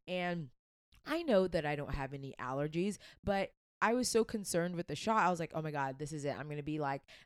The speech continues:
the one percent who gets an allergy reaction to the shot," right? And as I'm walking through Target, I'm like, oh, so, so the, so the symptoms are shortness of breath, uh, dizziness, fast heart rate,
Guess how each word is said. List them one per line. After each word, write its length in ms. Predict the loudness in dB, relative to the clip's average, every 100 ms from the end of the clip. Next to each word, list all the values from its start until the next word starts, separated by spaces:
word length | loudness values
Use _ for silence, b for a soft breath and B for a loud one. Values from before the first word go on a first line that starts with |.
| -12
the 160 | -8
one 280 | -2 -2 -2
percent 520 | 0 0 2 0 0
who 100 | -2
gets 340 | -2 -4 -4 -8
an 100 | -8
allergy 480 | -6 -4 -6 -6 -8
reaction 540 | -6 -4 -4 -4 -8
to 100 | -10
the 80 | -10
shot," 340 | -4 0 0 -2
right? 280 | -4 -4 -4 B B -8
And 300 | -4 -2 -2 0
as 200 | 0 2
I'm 140 | 2
walking 340 | 4 2 0 -4
through 160 | -4
Target, 420 | -2 -4 0 0 0
I'm 140 | -2
like, 300 | -4 -6 -8 -20 _ _ _
oh, 80 | 0
so, 240 | 4 2
so 180 | 4 2
the, 460 | 4 4 6 4 0
so 160 | 0 0
the 80 | 0
symptoms 460 | -2 -2 -2 0
are 200 | 2 2
shortness 420 | 2 -2 0 -2
of 180 | -4 -4
breath, 380 | -2 0 0 -4 -8 -6
uh, 220 | -4 -4 -2
dizziness, 840 | -4 -2 -2 -2 0 0 0 -4 -16 b b _
fast 320 | 4 4 0
heart 280 | -6 0 0
rate, 360 | 2 0 0